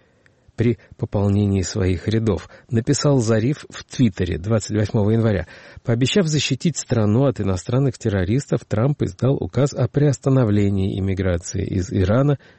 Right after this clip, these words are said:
Ирака, Ливии, Сомали, Сирии, Судана и Йемена на девяносто дней, пока не будет создан новый, более строгий процесс проверки. В воскресенье американский суд определил, что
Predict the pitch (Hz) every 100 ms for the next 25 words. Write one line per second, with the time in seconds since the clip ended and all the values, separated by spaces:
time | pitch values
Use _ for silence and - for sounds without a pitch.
0 | _ 98 92 131 - 101 101 131 127 -
1 | 104 92 98 143 - - _ _ - 117
2 | 143 139 - 107 123 131 127 123 120 107
3 | 110 95 92 92 92 95 98 123 - 113
4 | 95 92 90 - - - - 113 156 110
5 | 120 123 - 120 110 95 98 127 135 98
6 | 110 131 101 - 107 113 123 - 98 -
7 | 107 101 - 117 117 95 90 80 - 85
8 | - - - - - - 165 - 135 135
9 | 135 110 98 95 101 - 98 - 104 95
10 | 90 90 98 120 - - - 107